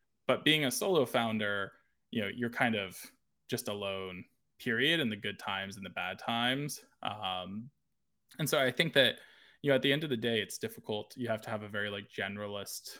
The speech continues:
knowledge of everything from the technology and your software stack to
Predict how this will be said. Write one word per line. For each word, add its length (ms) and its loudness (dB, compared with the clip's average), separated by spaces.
knowledge 600 -2
of 100 -8
everything 640 -6
from 460 -10
the 100 -8
technology 800 -4
and 80 -12
your 100 -12
software 420 -2
stack 480 -6
to 380 -10